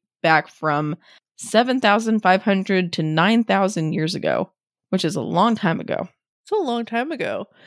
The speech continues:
Speaker 1: It's a really
Speaker 2: I
Speaker 1: long
Speaker 2: guess
Speaker 1: time ago.
Speaker 2: the questions are, do they know that that was a service that was exchanged for some sort of monetary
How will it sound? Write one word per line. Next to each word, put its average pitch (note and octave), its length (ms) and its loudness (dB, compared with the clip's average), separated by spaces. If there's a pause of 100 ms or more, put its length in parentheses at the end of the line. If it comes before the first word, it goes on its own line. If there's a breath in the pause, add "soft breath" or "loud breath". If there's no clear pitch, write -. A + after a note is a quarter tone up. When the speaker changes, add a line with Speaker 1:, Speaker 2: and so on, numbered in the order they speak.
Speaker 1:
It's - 120 -10
a D#4 40 0
really D#4+ 220 2
Speaker 2:
I D#4 60 4
Speaker 1:
long D4+ 80 4
Speaker 2:
guess D#4+ 160 4
Speaker 1:
time D#4+ 60 0
ago. F#3+ 220 2
Speaker 2:
the F#3 60 -2
questions C4+ 420 -6
are, F3+ 380 -2 (420)
do G#3+ 120 0
they G#3+ 180 0
know G3 340 0
that A#3 220 -2
that F#3 260 0
was F#3+ 220 -4
a F#3 60 -2
service F3+ 460 -6
that E3 140 0
was F3+ 160 -6
exchanged F#3 720 -4
for F3+ 180 -6
some F#3 280 -6
sort E3+ 240 -2
of E3+ 120 -6
monetary E3+ 800 0